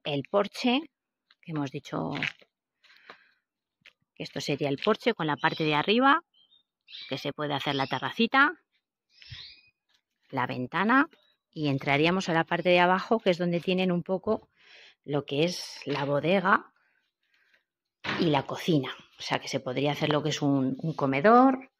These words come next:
tiene su, su chimenea con bomba de aire caliente,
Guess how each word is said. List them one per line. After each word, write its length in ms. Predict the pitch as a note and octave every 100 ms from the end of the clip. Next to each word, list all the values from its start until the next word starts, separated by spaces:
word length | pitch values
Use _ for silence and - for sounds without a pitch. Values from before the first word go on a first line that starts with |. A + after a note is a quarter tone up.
| _ _ _ _ _ _
tiene 280 | D3 D3 C#3+
su, 840 | - D3+ C#3+ C#3 C#3 C3+ C3 B2+ C#3+
su 180 | - C3+
chimenea 1000 | - C3 C3 D3+ A3 A#3+ A#3+ B3 - _ _ _ _ _ - _
con 200 | - D3
bomba 320 | D3 D3 D3
de 60 | D3
aire 220 | D3 D3
caliente, 1040 | C3+ D3 G#3 A3+ A3+ A#3 A#3 A#3 A3 -